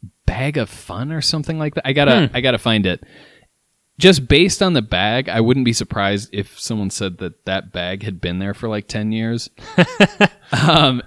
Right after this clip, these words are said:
Speaker 1: it just seems like all the other ones are outselling it,
Speaker 2: Yeah,
Speaker 1: but
Speaker 2: after you bought it, like, all the employees were like, "Oh my God, someone just fucking bought that."
Speaker 1: <laughs> Oh my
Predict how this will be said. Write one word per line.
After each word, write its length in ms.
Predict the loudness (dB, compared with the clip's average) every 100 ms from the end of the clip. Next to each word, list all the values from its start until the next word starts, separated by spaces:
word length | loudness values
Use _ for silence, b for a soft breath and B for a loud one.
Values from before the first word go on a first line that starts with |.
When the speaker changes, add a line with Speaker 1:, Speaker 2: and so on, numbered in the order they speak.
| -4
Speaker 1:
it 100 | -2
just 220 | -2 -2
seems 200 | -2 0
like 120 | -2
all 120 | -2 -2
the 100 | -4
other 140 | -4
ones 180 | -6 -2
are 60 |
outselling 520 | -4 -2 -4 -2 0 0
it, 100 | 0
Speaker 2:
Yeah, 220 | -2 -2
Speaker 1:
but 80 | 0
Speaker 2:
after 300 | 4 4 6
you 180 | 6 4
bought 300 | 4 2 2
it, 160 | 0 -4
like, 140 | -8
all 160 | -2 -2
the 160 | 0 -2
employees 640 | -2 -6 -4 -4 -6 -8
were 80 | -10
like, 160 | -12 -12
"Oh 120 | -14
my 160 | -14
God, 280 | -12 -14 -14
someone 280 | -16 -16 -14
just 160 | -14 -14
fucking 260 | -14 -12
bought 240 | -10 -10 -6
that." 260 | -2 -2 -2
Speaker 1:
<laughs> 140 | -6
Oh 140 | -6 -6
my 200 | -6